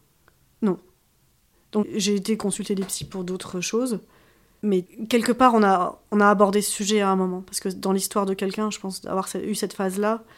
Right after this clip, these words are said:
est extrêmement révélateur. C'est pas anodin, c'est quelque chose qui arrive à des gens qui, je pense, euh, ont des traits de perfectionnistes. C'est des gens qui se, se poussent, se trouvent pas assez bien, veulent tout le temps s'améliorer. C'est, ça arrive en général à de-, à ce type de personnalité.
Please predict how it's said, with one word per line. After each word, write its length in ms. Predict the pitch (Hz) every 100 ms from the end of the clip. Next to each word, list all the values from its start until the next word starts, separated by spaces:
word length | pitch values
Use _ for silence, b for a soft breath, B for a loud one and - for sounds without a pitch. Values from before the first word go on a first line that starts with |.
| b b -
est 100 | 185
extrêmement 460 | 185 - 214 202 202
révélateur. 720 | 196 190 190 190 196 - _ _ _ b b b b b _
C'est 200 | - 208
pas 320 | 214 214 202
anodin, 300 | 196 202 233
c'est 100 | 233
quelque 160 | 214 196
chose 160 | 226
qui 80 | 226
arrive 180 | 214 220
à 80 | 196
des 100 | 190
gens 260 | 202 214 b b b b b _
qui, 120 | - -
je 80 |
pense, 300 | - 214 214 208
euh, 300 | 185 185 - 202
ont 100 | 196
des 140 | 202
traits 380 | - - 202 190
de 20 |
perfectionnistes. 1000 | 208 - 208 - 220 196 - - - - _ _ b b b b _
C'est 160 | -
des 100 | 196
gens 200 | 196 202
qui 160 | 208 202
se, 520 | - 202 185 180 170
se 140 | 170 196
poussent, 560 | - 220 226 - - b b b b _
se 160 | -
trouvent 280 | 196 220 -
pas 160 | 208 196
assez 220 | 190 208
bien, 560 | 196 208 208 208 214 208
veulent 180 | 190 190
tout 100 | 196
le 60 |
temps 100 | 202
s'améliorer. 520 | 190 196 190 190 190 214
C'est, 220 | - -
ça 320 | - - 180
arrive 240 | 180 202
en 80 | 196
général 400 | 196 196 190 202
à 60 | 196
de-, 120 | 185
à 60 | 180
ce 140 | -
type 140 | 190 208
de 80 |
personnalité. 680 | 202 202 202 185 185 226 247